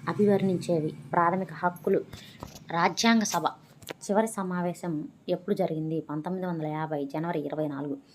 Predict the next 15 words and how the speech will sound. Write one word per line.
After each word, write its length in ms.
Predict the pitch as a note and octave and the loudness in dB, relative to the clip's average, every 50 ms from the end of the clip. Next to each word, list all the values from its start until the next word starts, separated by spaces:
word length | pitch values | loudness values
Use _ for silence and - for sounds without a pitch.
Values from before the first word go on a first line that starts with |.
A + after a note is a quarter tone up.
| _ - - - - - - _ _ | _ -20 -20 -20 -20 -20 -20 _ _
ఒక 140 | F3+ - - | -4 -2 0
దేశం 420 | F#3+ D#3+ F#3+ G3+ G3+ - B3 B3 A#3 | 0 2 2 0 0 2 0 2 2
లేదా 240 | G#3+ F#3 F#3 F3+ | 2 2 0 0
రాజ్యంలో 520 | E3+ E3 D#3+ D#3+ D3+ - F3+ E3 D#3+ D3+ C#3+ | 0 0 0 -2 -2 -2 -2 -2 0 0 0
అధికార 480 | - - D3+ F3+ F3+ - G3 F#3+ F#3+ | -2 -2 -4 -6 -4 -4 -4 -2 -2
మతము, 540 | F3 D#3+ D3+ D3+ - D3+ D#3+ E3+ F#3 F#3 F3+ - | -2 -2 -4 -4 -4 -4 -2 -2 -4 -4 -4 -2
రాజ్యము 520 | D3+ D3 D3+ D3+ - - E3+ F3+ G3 G3+ - - - _ _ _ _ _ _ _ _ - | -2 -2 -2 -2 -6 -6 -4 -4 -4 -4 -6 -10 -20 _ _ _ _ _ _ _ _ -2
లేకపోతే 680 | E3+ F3 F3+ F3+ - - - F3 E3 - D3+ D3 - - _ _ - | 0 0 0 0 -2 -4 -4 -4 -2 0 -2 -2 -2 -6 _ _ -4
ఆ 160 | D#3 D#3+ E3 | -4 -2 0
రాజ్యం, 540 | D#3+ D#3 D#3 D3+ D3 - - - D3+ D3+ D3+ - _ _ _ _ _ _ _ _ _ _ _ - | 0 0 0 0 -2 -4 -4 -4 -2 -4 -4 -6 _ _ _ _ _ _ _ _ _ _ _ -4
అధికార 360 | E3+ F3 G3 - G#3 G3 G3+ | -2 -2 0 2 2 2 4
మతము 460 | G3+ F#3 F3+ F3+ E3+ E3+ F#3+ G#3+ G#3 - | 2 -2 -2 -2 -2 0 0 0 0 0
లేదా 220 | F3 F3 E3 D#3+ D#3 | -2 0 0 0 0
రాజ్య 460 | D3+ D#3 C#3+ E3+ F#3 E3 - A3 A3 | 0 0 2 2 2 2 4 2 2
మతము 440 | F#3+ F3 F3 D#3+ D#3 E3 E3 E3+ | 2 2 0 -2 -2 -2 -4 -4